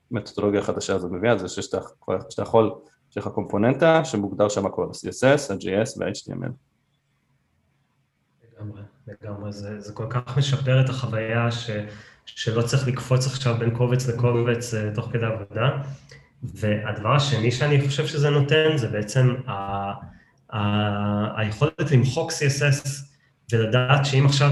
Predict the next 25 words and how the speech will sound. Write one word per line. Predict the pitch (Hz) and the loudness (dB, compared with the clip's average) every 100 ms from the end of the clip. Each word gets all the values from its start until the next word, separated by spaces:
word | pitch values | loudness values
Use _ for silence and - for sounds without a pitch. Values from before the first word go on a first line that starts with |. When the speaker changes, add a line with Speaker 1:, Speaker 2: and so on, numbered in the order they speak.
| 131 | 4
Speaker 2:
מחקתי | 131 107 - 165 - 208 | 2 -2 -2 -2 -2 0
קומפוננטה, | 175 135 139 - - | 2 4 6 4 2
אז | - | 2
גם | 127 117 | 2 2
מחקתי | - - 196 208 | 2 -2 -2 -4
את | 202 - | -6 -8
כל | - 220 - | -4 0 0
ה-C | - | 2
S | 226 - | 0 0
S | |
שקשור | 202 - 139 131 170 175 | -4 -2 0 0 2 4
אליה, | 117 107 | 4 2
Speaker 1:
Mm-hmm. | 101 | -2
Speaker 2:
ולא | 101 117 160 | -2 0 2
יישאר | 180 - 156 165 | 2 2 2 2
לי | 170 165 - | 2 0 2
כאיזה | 135 120 120 | 4 4 2
ghost | 110 135 147 143 - | 4 6 6 4 4
C | 139 131 | 2 2
S | 139 135 | 2 2
S | 123 | 2
ב-, | 120 113 - - _ _ - | 0 -2 -8 -20 _ _ -8
במערכת | 117 110 107 120 131 131 | -4 -2 0 0 0 0
לשנים | 135 107 107 117 117 120 120 117 113 | 0 -2 -4 -2 0 2 2 -2 -4
שיבואו. | 113 113 117 113 113 | -8 -4 -2 -2 -4